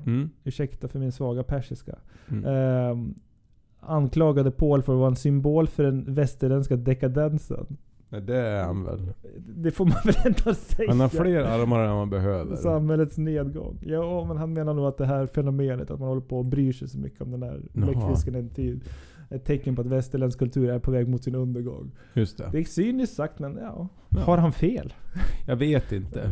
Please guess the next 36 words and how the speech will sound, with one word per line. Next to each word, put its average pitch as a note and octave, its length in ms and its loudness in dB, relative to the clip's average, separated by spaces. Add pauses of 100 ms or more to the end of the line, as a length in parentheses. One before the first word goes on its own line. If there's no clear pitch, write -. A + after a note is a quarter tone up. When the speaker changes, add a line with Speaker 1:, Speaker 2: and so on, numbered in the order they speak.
(120)
Speaker 1:
men B2 120 4
det B2+ 100 6
är B2 40 8
så C3+ 140 2
jävla A#2+ 200 2
fisigt C3 500 0
gjort. A#2+ 340 0 (480)
Speaker 2:
<laughs> - 480 4
Det - 100 6
får - 180 -2 (100)
man - 100 -10 (100)
säga. - 280 -10 (1600)
Ja, D3 160 -2
vill E3 160 0
det, E3 180 -2 (180)
det E3 80 -8
kanske F3+ 340 -6
är D#3 40 -4
lite C#3 300 -6 (220)
tre-, D3+ 360 -10
trist. D3 240 -6
Det C3 180 -6
räcker D3 260 -4
kanske C#3+ 220 -4
med C3 100 -4
att B2+ 60 -6
veta C3 560 -8 (160)
att, - 320 -18
eh, B2+ 180 -12
han B2+ 140 -8
tippade C3 400 -4
rätt C3 320 -2
i, B2 360 2 (280)
i - 100 -6
alla A#2+ 200 2
matcher. A#2+ 480 -4